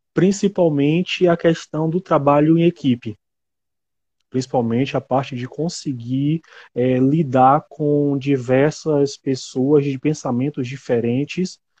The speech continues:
onde o pensamento, re-, a criação, você é exigida pra você, e aí você tem uma ideia, um insight, e acha que aquela sua ideia é a melhor possível pra aquela situação, pra aquele cenário,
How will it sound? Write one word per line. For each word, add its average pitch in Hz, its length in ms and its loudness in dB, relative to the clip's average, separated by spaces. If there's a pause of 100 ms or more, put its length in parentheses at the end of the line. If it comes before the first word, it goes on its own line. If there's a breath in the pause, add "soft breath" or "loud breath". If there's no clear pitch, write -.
(260 soft breath)
onde 143 440 2
o 160 60 6
pensamento, 180 1000 0
re-, 151 280 -2 (100)
a 156 100 -4
criação, 185 1080 0
você 135 720 0 (200)
é 147 100 0
exigida 165 920 2 (380)
pra 131 140 0
você, 127 580 0 (520)
e 151 120 2
aí 143 160 4
você 147 300 0
tem 151 180 0
uma 143 160 2
ideia, 151 420 4
um 156 140 2
insight, 156 840 -2
e 156 680 2 (180 loud breath)
acha 143 300 -2
que 147 80 -2
aquela 143 260 0
sua 147 220 -4
ideia 135 240 2
é 139 40 4
a 139 40 2
melhor 143 380 4
possível 170 640 0
pra 135 160 -2
aquela 135 300 -2
situação, 135 540 -8
pra 156 120 -2
aquele 143 220 -2
cenário, 156 680 -2